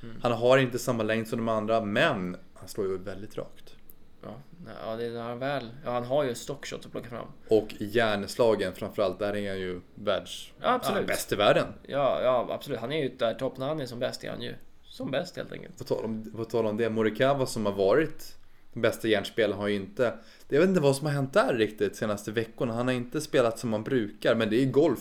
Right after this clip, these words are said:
Speaker 2: det är ju... Alltså man kan ju inte leverera vecka ut och vecka in alltid. Alltså det kommer ju, för de flesta i alla fall, någon form av, inte kollaps, men liten setback och sen tillbaka.
Speaker 1: Jo, men så är det ju. Det var, jag,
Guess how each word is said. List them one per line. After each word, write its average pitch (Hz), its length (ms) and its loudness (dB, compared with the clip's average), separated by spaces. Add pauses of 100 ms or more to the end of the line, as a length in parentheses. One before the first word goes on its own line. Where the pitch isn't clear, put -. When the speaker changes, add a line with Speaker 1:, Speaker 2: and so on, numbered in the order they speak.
(120)
Speaker 2:
det 120 220 0
är 131 60 2
ju... 110 200 4 (600)
Alltså 107 160 -6
man 110 100 -2
kan 131 200 0
ju 123 60 2
inte 117 120 -4
leverera 104 580 4 (640)
vecka 117 360 2
ut 104 180 2
och 104 80 -6
vecka 101 260 0
in 101 240 0 (120)
alltid. 104 480 2
Alltså 95 160 -4
det 104 140 -2
kommer 123 360 0
ju, 101 200 2 (280)
för 113 100 -4
de 101 100 -2
flesta 113 280 0
i - 20 6
alla 120 80 0
fall, 101 180 0
någon 113 300 0
form 104 240 0
av, 95 240 0 (400)
inte 143 160 -4
kollaps, 147 480 0
men 127 100 2
liten 113 300 0
setback 101 580 0
och 104 60 -6
sen 98 220 -4
tillbaka. 92 520 -6
Speaker 1:
Jo, 147 220 4
men 151 160 4
så 139 240 4
är 135 220 6
det 123 80 0
ju. 110 140 0 (140)
Det 123 140 -2
var, 135 240 4
jag, 123 340 8